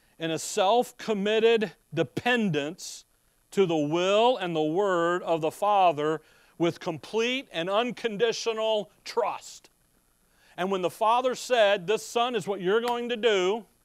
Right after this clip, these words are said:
right? This is what, if you'll do this, then this is what I'm gonna do.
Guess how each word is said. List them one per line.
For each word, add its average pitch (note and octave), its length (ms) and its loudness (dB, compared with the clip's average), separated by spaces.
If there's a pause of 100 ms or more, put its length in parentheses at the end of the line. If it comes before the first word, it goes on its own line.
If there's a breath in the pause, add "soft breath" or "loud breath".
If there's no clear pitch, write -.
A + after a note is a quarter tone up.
(1040)
right? C#3+ 400 -10 (1600)
This D3 160 -14
is D3+ 100 -14
what, F3 160 -4
if D3+ 180 -12
you'll A3+ 220 -2
do B3 240 -2
this, A#3+ 480 2 (240 soft breath)
then F3 160 -4
this A3 180 0
is G3 140 -4
what G3 160 2
I'm A#3+ 260 0
gonna G#3 240 0
do. E3+ 400 0